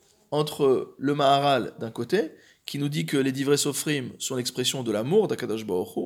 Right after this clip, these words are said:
et le Rabbeinu Yonah qui nous dit au contraire que c'est l'expression de la Yira.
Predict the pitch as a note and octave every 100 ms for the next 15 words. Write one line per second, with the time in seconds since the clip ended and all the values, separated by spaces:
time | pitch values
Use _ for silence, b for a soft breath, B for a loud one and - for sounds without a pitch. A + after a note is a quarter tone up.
0 | - b b b b _ F#3 G#3+ - C#3
1 | C3+ C3 C3 C#3 E3 B3 - D#3+ C#3 C3
2 | C3+ D#3+ C4 C4 A3 F#3 b b b -
3 | D#3 E3+ F3+ D#3+ B2+ C3 - C3+ - D#3+
4 | C#3+ B2+ A#2+ A#2+ A2+ - A2+